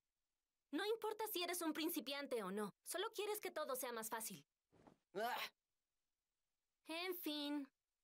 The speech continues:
Speaker 1: Si insistes, puedo usar mi tiempo valioso para hablarte de eso.
Speaker 2: Ok, lo investigaré. Pero al menos dime a dónde puedo ir a pelear.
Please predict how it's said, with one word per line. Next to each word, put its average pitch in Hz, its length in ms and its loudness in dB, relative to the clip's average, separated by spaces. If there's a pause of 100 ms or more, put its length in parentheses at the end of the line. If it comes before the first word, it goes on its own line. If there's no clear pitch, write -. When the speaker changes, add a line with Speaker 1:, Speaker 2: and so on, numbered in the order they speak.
(300)
Speaker 1:
Si - 180 -2
insistes, 294 760 -2
puedo 302 260 0
usar 359 240 -2
mi 349 100 4
tiempo 311 300 -2
valioso 294 420 0
para 208 160 -2
hablarte 220 420 0
de 196 260 0
eso. 175 320 -4 (1160)
Speaker 2:
Ok, 208 280 -4 (420)
lo 220 120 0
investigaré. 240 1080 -2 (760)
Pero 349 200 2
al 302 140 2
menos 302 440 2
dime 370 220 2
a 392 60 0
dónde 370 240 0
puedo 349 300 0
ir 339 140 0
a 330 100 -2
pelear. 277 640 -2